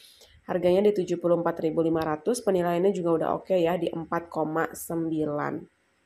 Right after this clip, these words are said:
Kita tunggu dulu karena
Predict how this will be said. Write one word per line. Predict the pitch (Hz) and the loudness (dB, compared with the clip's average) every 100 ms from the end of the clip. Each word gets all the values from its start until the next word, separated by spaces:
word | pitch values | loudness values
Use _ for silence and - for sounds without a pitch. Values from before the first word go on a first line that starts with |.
| _ _ _ _ _ _ _ _ _ - - - - - - | _ _ _ _ _ _ _ _ _ -20 -20 -20 -20 -20 -8
Kita | 208 208 214 | 2 2 4
tunggu | 226 | 4
dulu | 208 208 208 214 | 6 6 6 2
karena | 214 202 185 190 | 2 2 4 2